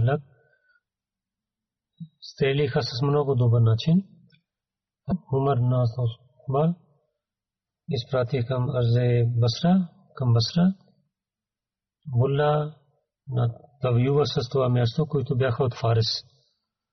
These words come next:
Изпратейки, Хазрат Умар каза на него, че ти и твоите приятели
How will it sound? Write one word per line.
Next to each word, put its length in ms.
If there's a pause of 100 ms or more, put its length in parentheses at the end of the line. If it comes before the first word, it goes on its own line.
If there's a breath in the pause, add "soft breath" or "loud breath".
(560)
Изпратейки, 960 (640)
Хазрат 220
Умар 280 (200)
каза 320
на 120
него, 440 (920)
че 200
ти 140
и 360 (160)
твоите 540
приятели 540